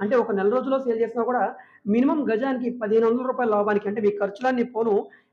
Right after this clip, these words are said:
గజానికి పదిహేను వందల రూపాయల లాభానికి అమ్మొచ్చండి. లేదు ఒక ఆరు నెలలు వెయిట్ చేస్తాం అనుకుంటే కనుక ఈజీగా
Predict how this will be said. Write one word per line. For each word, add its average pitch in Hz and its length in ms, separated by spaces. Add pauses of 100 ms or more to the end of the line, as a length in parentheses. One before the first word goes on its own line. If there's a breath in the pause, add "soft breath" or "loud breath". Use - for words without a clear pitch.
(140)
గజానికి 254 420
పదిహేను 214 240
వందల 220 200
రూపాయల 233 240
లాభానికి 196 300
అమ్మొచ్చండి. 202 400 (460)
లేదు 247 220 (100)
ఒక 240 80 (200)
ఆరు 214 160
నెలలు 247 200
వెయిట్ 233 220
చేస్తాం 240 280
అనుకుంటే 208 320
కనుక 226 160 (600 loud breath)
ఈజీగా 247 240